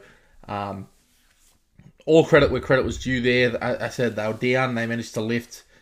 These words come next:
Nathan Cleary and Jerome, Jerome Luai. What a season those two are having. They're just organising the team around really well, and guys like Isaiah Yeo and,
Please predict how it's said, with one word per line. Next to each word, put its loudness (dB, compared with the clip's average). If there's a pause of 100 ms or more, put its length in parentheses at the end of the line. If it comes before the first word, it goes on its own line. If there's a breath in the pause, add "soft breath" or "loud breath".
(200 soft breath)
Nathan 0
Cleary -2
and -8
Jerome, -4
Jerome -2
Luai. 0
What 0
a -2
season -4
those -6
two -4
are -2
having. -6
They're -8
just -10
organising -4
the -8
team -8 (420 loud breath)
around -2
really -2
well, 2
and -6 (200 loud breath)
guys -4
like -6
Isaiah -2
Yeo -2
and, -8